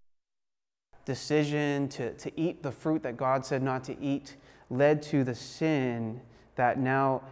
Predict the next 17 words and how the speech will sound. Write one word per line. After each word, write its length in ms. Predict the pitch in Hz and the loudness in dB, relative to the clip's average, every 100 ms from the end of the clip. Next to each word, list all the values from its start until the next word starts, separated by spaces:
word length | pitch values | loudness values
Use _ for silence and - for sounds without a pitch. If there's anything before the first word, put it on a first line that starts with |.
| - - - _ _ - | -20 -20 -20 _ _ -4
has 180 | 147 127 | -2 -2
broken 480 | 131 147 160 151 117 | 2 2 2 -2 -4
our 120 | 104 | -6
world, 280 | 101 95 92 - _ - - - | -8 -10 -12 -20 _ -20 -18 4
that 340 | 160 - - - | 6 6 -4 6
we 200 | 156 156 | 8 8
all 800 | - 151 165 156 123 120 - - - - - _ - - _ - - | 10 12 12 12 10 4 -8 -20 -20 -20 -20 _ -20 -20 _ -20 -2
are 160 | 131 | 2
guilty 480 | 127 143 165 151 120 | 8 8 6 2 0
of. 180 | 101 101 - - _ _ _ _ _ _ _ _ _ _ _ _ _ 151 | 0 -4 -14 -20 _ _ _ _ _ _ _ _ _ _ _ _ _ -2
And 120 | 135 | 10
from 360 | 170 151 143 | 10 10 8
that 180 | 151 147 - - | 6 6 2 -8
first 280 | 170 - - | -6 -6 2
scene, 540 | 202 165 139 143 - - | 4 6 4 2 0 -2
if 200 | 147 160 | 0 6
we, 300 | 156 143 | 6 6